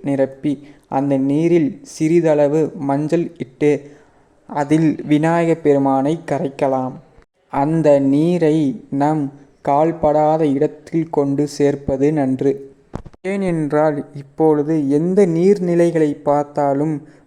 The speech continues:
மாசாக தான் இருக்கிறது. இந்த மாசில் கொண்டு போய் விநாயக பெருமானை சேர்ப்பது நன்றல்ல. சரி, விநாயக பெருமானை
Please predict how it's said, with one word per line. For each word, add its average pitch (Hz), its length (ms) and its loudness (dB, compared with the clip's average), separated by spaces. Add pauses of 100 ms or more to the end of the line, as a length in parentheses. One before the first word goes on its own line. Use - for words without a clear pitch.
மாசாக 151 600 0
தான் 143 200 -2
இருக்கிறது. 135 540 -4 (420)
இந்த 160 280 0
மாசில் 175 520 2
கொண்டு 156 400 -2
போய் 147 320 0
விநாயக 151 360 0
பெருமானை 143 560 -2 (380)
சேர்ப்பது 147 560 0 (200)
நன்றல்ல. 139 560 -2 (600)
சரி, 170 380 0 (320)
விநாயக 190 480 0
பெருமானை 151 640 0